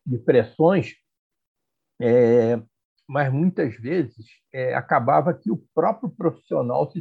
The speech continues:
sentia, é, vamos dizer, impedido de, de lidar com, com,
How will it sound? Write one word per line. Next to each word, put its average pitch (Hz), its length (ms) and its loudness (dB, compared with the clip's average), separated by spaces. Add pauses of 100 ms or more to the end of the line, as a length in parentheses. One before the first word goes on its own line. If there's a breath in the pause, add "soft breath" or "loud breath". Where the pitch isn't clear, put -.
sentia, 139 720 -6 (760)
é, 98 1000 -6
vamos 101 220 -12
dizer, 98 340 -6 (1400)
impedido 120 760 0
de, 104 360 -10 (500)
de 131 220 -8
lidar 120 520 0
com, 107 380 -6
com, 101 460 -10